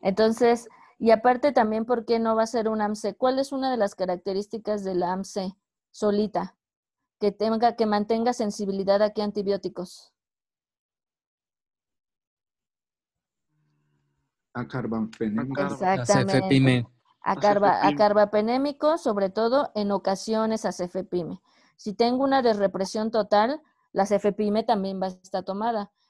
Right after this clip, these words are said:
Speaker 1: Pero si tengo una desrepresión parcial, la cefepime no está tan tomada. Pero específicamente, como dijo Lalo, como dijo Iván, si los carbapenémicos no están tomados, eso indica más que es un amse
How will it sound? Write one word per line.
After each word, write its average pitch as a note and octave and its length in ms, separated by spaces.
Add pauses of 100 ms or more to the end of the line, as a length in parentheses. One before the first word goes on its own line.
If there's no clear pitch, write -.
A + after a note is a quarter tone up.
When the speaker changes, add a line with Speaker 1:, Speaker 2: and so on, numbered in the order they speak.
Speaker 1:
Pero G#3 200
si G#3 160
tengo A3 260
una A#3 160
desrepresión G3+ 800
parcial, A3 500
la G3 140
cefepime G3 600
no F3+ 260
está F3 260
tan E3+ 220
tomada. B3 420 (340)
Pero G#3+ 180
específicamente, G#3+ 920
como G3 240
dijo G3+ 260
Lalo, G3 380
como F#3 300
dijo G3 280
Iván, G3+ 420 (340)
si G#3+ 200
los G3+ 200
carbapenémicos G#3+ 1120
no G#3 440 (120)
están G3+ 460
tomados, F#3+ 680 (320)
eso G#3 260
indica G3+ 400
más F3+ 240
que F3 120
es F3+ 100
un A#2+ 180
amse A3 500